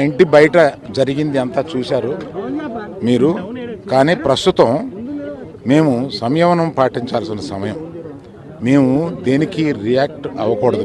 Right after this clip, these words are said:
ప్రస్తుతం అవి చూసి. But పోలీసులు వచ్చారు, వారిని తీసుకెళ్లారు, కేసు పెట్టారు. ఇవన్నీ ఇక్కడికి ఎవరైనా గొడవ చేయడానికి వస్తే పోలీసులు తీసుకువెళ్ళిపోవడం రెడీగానే ఉన్నారు. కనుక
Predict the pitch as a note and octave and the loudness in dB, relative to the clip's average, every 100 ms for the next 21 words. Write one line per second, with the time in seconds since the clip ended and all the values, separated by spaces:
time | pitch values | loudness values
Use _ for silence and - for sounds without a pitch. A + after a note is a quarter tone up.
0 | F2 G2 A2+ - A#2+ G#2+ G2+ G#2 - E3 | -4 -4 -4 -4 -2 -2 -4 -6 -6 -8
1 | A#3 - - F3+ G3+ - - - A2+ - | -8 -14 -14 -14 -14 -14 -6 0 0 4
2 | C3 D#3 D#3 D3 C3 C#3 D#3 D3+ B2+ A2 | 4 4 6 6 8 6 8 8 6 4
3 | G#2+ A2+ - A#2+ G#2+ C3+ A3 - - - | -2 0 2 4 4 2 -4 -12 -20 -20
4 | - - G#2+ A#2+ - C3 A#2+ A2+ C#3 C#3+ | -20 -6 2 2 4 2 2 0 0 -6
5 | - D#3+ D3+ - - - - - A#2 B2+ | -12 -14 -16 -18 -20 -20 -20 -6 2 4
6 | F3 F3+ F#2+ - - - - - D3 C#3+ | 6 4 2 -8 -20 -20 -14 0 2 4
7 | C#3 A#2+ - - - - - - - F#2+ | 4 2 -2 -10 -16 -16 -18 -18 -16 0
8 | A#2+ D3+ E3 C3 C3 D3 D3+ D3 C#3 B2+ | 2 4 2 2 4 4 2 2 0 -2
9 | A#2+ D3+ E3+ A2+ B2+ C#3+ - C#3+ B2 - | -6 -4 -6 0 0 0 -2 -4 -4 -2
10 | C#3 B2+ - A2+ G#2+ F#2+ A2 A#2 A#2 G#2 | 0 0 -2 -4 -2 0 2 2 2 0
11 | G2 G2 C#3+ F#3+ - - - - - - | -2 -2 -4 -8 -12 -14 -14 -14 -16 -14
12 | - A2+ C3+ A#2+ F#2 | -8 -2 2 4 2